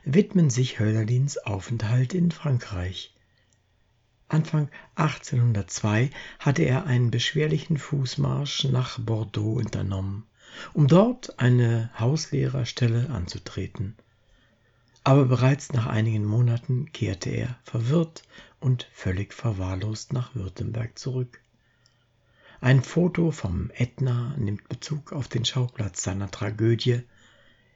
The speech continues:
der Tod des Empedokles. Ein anderes mit dem Apollo-Tempel von Delphi auf Hölderlins Gedicht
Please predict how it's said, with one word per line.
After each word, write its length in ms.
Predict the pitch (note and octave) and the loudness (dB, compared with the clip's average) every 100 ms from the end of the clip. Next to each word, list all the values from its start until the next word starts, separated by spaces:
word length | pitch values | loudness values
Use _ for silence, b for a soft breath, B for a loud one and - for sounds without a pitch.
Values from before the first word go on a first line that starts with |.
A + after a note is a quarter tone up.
| b b - | b b -6
der 200 | F#2+ F2+ | -4 -4
Tod 440 | - F#2+ A#2+ - F#2+ | -4 -6 -6 -8 -6
des 260 | F#2 - | -6 -8
Empedokles. 960 | - G2+ - C3 F2 - F#2 - - - _ _ _ _ _ _ _ _ | -8 -8 -4 -4 -4 -6 -8 -8 -10 -14 _ _ _ _ _ _ _ _
Ein 160 | C3+ E3+ | -2 0
anderes 640 | D#3+ D#3+ C#3 C#3+ - - - | 4 4 2 -2 -4 -10 -10
mit 160 | G#2 - | -8 -6
dem 160 | F2+ | -6
Apollo-Tempel 880 | - F#2 - C3+ B2+ - B2+ A#2+ B2 | -6 -8 -2 0 0 0 0 0 -2
von 200 | A#2+ F#2 | -2 -6
Delphi 520 | F2 G2+ A2 - B2+ B B B B B | -2 -2 -2 -2 -4 B B B B B
auf 340 | E3+ D#3 - | 0 0 2
Hölderlins 580 | A#2 A2+ A2 A2+ A2 - | 2 4 2 0 -4 -6
Gedicht 560 | - A2+ B2 - - | -8 -2 -2 -2 -10